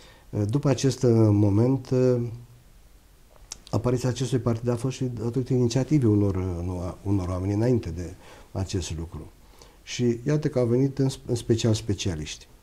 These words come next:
Dacă ne referim, iată, președintele Consiliului Național al partidului este profesor universitar doctor Laurențiu Rece, care este și prorectorul Universității Tehnice de Construcții București,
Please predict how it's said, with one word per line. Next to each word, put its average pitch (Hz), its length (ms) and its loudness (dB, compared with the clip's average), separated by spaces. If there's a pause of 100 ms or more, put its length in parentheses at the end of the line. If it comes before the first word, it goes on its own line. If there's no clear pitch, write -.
(1400)
Dacă 107 240 -2
ne 104 140 0
referim, 104 420 2
iată, 110 180 0
președintele 101 460 -2
Consiliului 95 440 -2
Național 95 420 -4
al 98 80 -2
partidului 98 600 -6 (600)
este 113 260 -4
profesor 110 460 -2
universitar 98 420 -2
doctor 87 640 -6
Laurențiu 90 440 -4
Rece, 87 380 -6 (1120)
care 117 180 2
este 117 180 0
și 123 200 2
prorectorul 117 640 4
Universității 104 560 2
Tehnice 107 400 4
de 95 100 2
Construcții 101 420 0
București, 90 480 -4